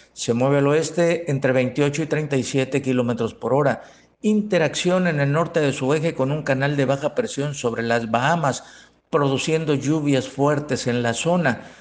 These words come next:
La onda tropical número veinticuatro se encuentra sobre las Guyanas, aproximándose a las aguas del Caribe Oriental. Se mueve al oeste entre veintiocho y treinta y siete kilómetros por hora.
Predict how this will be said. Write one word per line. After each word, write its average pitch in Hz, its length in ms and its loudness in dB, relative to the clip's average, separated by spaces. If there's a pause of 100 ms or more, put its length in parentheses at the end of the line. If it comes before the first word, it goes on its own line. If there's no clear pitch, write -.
(160)
La - 80 -2
onda 139 160 0
tropical 156 360 2
número 170 440 2
veinticuatro 175 880 0
se 165 100 0
encuentra 156 460 0
sobre 127 240 0
las 123 160 2
Guyanas, 147 500 0
aproximándose 175 760 -2
a - 20 2
las 135 180 0
aguas 160 280 2
del 165 100 0
Caribe 139 400 2
Oriental. 127 680 2 (380)
Se - 220 0
mueve 185 220 4
al 156 80 2
oeste 156 280 2
entre 143 200 2
veintiocho 156 520 2
y 156 60 -2
treinta 160 340 0
y 139 60 0
siete 147 400 0
kilómetros 123 540 0
por 127 180 2
hora. 120 300 2